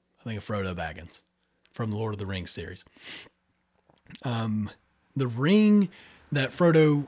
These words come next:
wears around his neck, he's constantly thinking within himself, "I wanna put this thing on.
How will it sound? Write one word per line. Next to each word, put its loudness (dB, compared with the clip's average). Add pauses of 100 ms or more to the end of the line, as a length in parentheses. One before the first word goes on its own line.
wears 0
around -2
his -4
neck, -6 (120)
he's -4
constantly 2
thinking 0
within -2 (200)
himself, -2 (1000)
"I -6
wanna -4
put -14
this -12
thing -16
on. -18